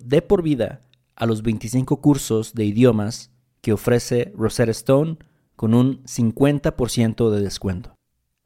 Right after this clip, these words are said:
Canjea hoy mismo tu cincuenta por ciento de descuento en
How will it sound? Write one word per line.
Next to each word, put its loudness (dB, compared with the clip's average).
Canjea 0
hoy 6
mismo -2
tu -8
cincuenta -2
por -2
ciento -2
de 0
descuento -4
en -4